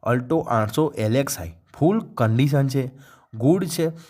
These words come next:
આની પ્રાઇસ પણ કહેવાનો છું, એ તો તમને કહેવું જ પડે. પ્રાઇસ વગર તો ગાડી કેવી હોય કેવી ના લેવી પડે. આનો ભાવ કહી દઉં હવે પહેલાં તમને. આનો ભાવ રાખેલો છે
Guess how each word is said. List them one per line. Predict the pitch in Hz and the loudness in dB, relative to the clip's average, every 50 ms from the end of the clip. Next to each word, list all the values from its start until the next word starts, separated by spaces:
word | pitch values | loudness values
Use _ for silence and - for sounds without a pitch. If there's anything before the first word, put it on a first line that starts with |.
| _ _ - | _ _ -2
આની | 110 139 175 202 | 0 2 2 0
પ્રાઇસ | - - - 113 107 113 143 165 - | -2 0 2 2 4 4 2 0 -2
પણ | - 247 262 | -2 -2 -2
કહેવાનો | 262 262 233 226 240 247 247 240 190 143 131 | 0 0 2 2 4 4 4 2 2 0 0
છું, | - 139 120 117 | 0 -2 -2 -2
એ | 120 127 | -2 -2
તો | 127 170 | -4 -2
તમને | 165 165 170 180 190 | -4 -2 -2 -2 -4
કહેવું | 175 170 180 180 180 202 | -2 0 0 2 2 0
જ | 180 190 | 0 -2
પડે. | - 180 190 185 185 147 | 0 2 2 2 2 0
પ્રાઇસ | - - - 107 104 117 135 156 147 147 | -4 -2 -2 0 0 2 2 0 2 0
વગર | 151 151 151 160 | 0 0 0 0
તો | 151 175 | 0 0
ગાડી | 160 139 135 139 147 165 180 170 - - - - | 2 4 4 4 4 2 -2 -6 -10 -18 -8 -4
કેવી | 156 156 185 190 | -4 -2 0 0
હોય | 180 180 175 | 0 -2 0
કેવી | 170 180 185 185 | -2 -4 -2 -2
ના | 175 165 147 | 0 0 0
લેવી | 135 123 127 123 | 0 2 0 0
પડે. | 120 123 131 151 190 - - - - - - - | 2 2 0 0 -2 -4 -10 -18 -20 -20 -6 0
આનો | - 131 165 185 | 2 4 4 4
ભાવ | 139 131 120 139 | 6 4 4 4
કહી | 135 131 - 127 127 | 2 0 -2 -2 -2
દઉં | 147 185 185 | 0 0 -2
હવે | 135 113 117 | -2 -2 -4
પહેલાં | 110 - 117 107 107 135 233 254 - - _ _ _ - | -4 -4 -4 -4 -4 -6 -8 -10 -14 -20 _ _ _ -8
તમને. | 156 170 185 | -6 -6 -4
આનો | - - - 147 160 185 | 0 2 4 4 4 4
ભાવ | 147 139 135 131 | 4 4 4 4
રાખેલો | 131 131 123 - 131 131 131 | 2 0 -2 -2 -4 -4 -4
છે | 139 160 | -6 -8